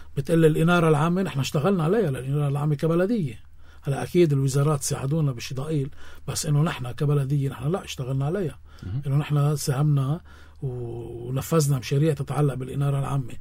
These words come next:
Speaker 2: نعم.
Speaker 1: بالقصص التجميلية، لا، اشتغلنا قصص تجميلية
Speaker 2: مهم.
Speaker 1: كتيرة. يعني بتمشي أنت على الطريق العام ببسوس، بتطلع بتلاقي مش هي، هي ذات الطريق اللي كانت موجودة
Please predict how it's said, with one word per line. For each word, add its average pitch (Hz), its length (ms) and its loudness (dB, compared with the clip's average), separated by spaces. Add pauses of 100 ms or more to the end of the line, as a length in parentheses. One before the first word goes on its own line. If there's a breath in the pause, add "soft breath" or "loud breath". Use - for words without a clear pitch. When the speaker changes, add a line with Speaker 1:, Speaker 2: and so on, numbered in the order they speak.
Speaker 2:
نعم. 104 140 0 (140)
Speaker 1:
بالقصص 143 420 0
التجميلية، 156 560 4
لا، 175 160 2
اشتغلنا 151 420 0
قصص 139 280 -4
تجميلية 143 600 0 (180)
Speaker 2:
مهم. 101 260 -4 (160)
Speaker 1:
كتيرة. 190 340 4 (120)
يعني 120 160 -8
بتمشي 151 380 0
أنت 151 140 0
على 135 160 -2
الطريق 151 300 2
العام 139 320 2
ببسوس، 131 560 -6 (260 soft breath)
بتطلع 156 380 0
بتلاقي 156 320 -4
مش 190 200 -4
هي، 165 100 0
هي 170 100 2
ذات 143 260 0
الطريق 135 280 -4
اللي 123 140 -8
كانت 151 320 -4
موجودة 156 500 -2